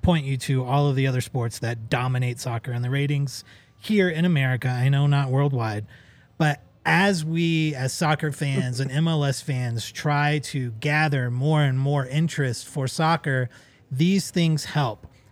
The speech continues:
Whether you're an Inter fan or you're a Rapids fan, it helps all of us. Um, and, and I think that is a positive boost. The other thing that I think is critical for this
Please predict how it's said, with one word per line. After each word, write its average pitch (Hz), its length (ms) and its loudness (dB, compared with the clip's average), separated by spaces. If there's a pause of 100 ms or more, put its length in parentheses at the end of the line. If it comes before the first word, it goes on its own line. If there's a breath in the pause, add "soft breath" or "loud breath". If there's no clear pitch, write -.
(160 soft breath)
Whether 165 320 2
you're 175 200 2
an 170 80 2
Inter 175 220 2
fan 147 420 0
or 131 200 -2
you're 151 240 2
a 151 40 0
Rapids 160 460 -2
fan, 123 400 -4
it 135 140 -6
helps 156 460 -4
all 135 280 0
of 120 120 -4
us. 107 340 -10 (420 soft breath)
Um, 135 680 0 (480)
and, 147 300 0
and 139 180 0
I 147 100 4
think 170 380 0
that 139 340 0 (160)
is 131 260 -4
a 127 120 -4
positive 131 600 0
boost. 113 420 -6
The 139 180 -2
other 208 260 6
thing 180 320 0
that 143 120 0
I 135 100 0
think 143 300 -2
is 120 120 -2
critical 165 400 0
for 139 180 -4
this 127 300 0